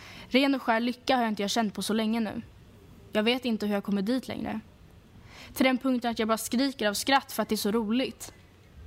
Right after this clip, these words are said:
Hur jag kommer till det stadiet när mina kinder värker för att jag bara inte kan sluta le.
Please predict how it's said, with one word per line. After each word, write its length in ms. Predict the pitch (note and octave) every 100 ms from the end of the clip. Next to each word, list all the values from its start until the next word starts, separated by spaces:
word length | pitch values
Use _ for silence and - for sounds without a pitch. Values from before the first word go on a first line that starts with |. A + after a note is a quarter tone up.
| - - -
Hur 100 | B3
jag 80 | A#3+
kommer 240 | C4+ C4
till 120 | A#3+
det 80 | A#3
stadiet 520 | A3 - B3 A3 G#3
när 80 | A3
mina 160 | G#3+ G#3+
kinder 380 | - A3+ A3+ A3+
värker 520 | B3 C4 A3+ G#3 -
för 120 | -
att 60 | G#3
jag 100 | G#3
bara 100 | A#3
inte 160 | G3+
kan 120 | G3
sluta 280 | F#3+ G3 G3+
le. 300 | A3+ C4 -